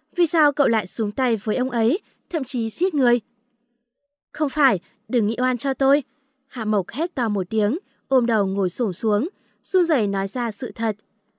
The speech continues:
"Dù cậu tin hay không, tôi có thể nhìn thấy bất hạnh của con người." Thiệu Hải Dương ngẩn ra,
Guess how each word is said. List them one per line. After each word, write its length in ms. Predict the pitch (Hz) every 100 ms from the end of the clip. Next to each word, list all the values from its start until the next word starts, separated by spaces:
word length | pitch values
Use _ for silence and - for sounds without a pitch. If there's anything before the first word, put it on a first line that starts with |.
| _ _ _ _
"Dù 220 | - 285
cậu 160 | 240 254 -
tin 160 | 254
hay 160 | 254 240
không, 280 | 269 277 302 _ _ -
tôi 120 | 370
có 100 | 359
thể 260 | 330 285 202
nhìn 180 | 208
thấy 400 | 190 208 202 269 370 _
bất 160 | 311 339
hạnh 200 | 294 214 -
của 200 | 233 190 -
con 220 | 226 214
người." 260 | 208 202 208 _ _ _ _ _ _ _ _ _ _ _ _ _ _ _ _ _ _
Thiệu 160 | - 285
Hải 160 | 262
Dương 300 | 196 240 214
ngẩn 180 | 214 208
ra, 300 | 180 247 277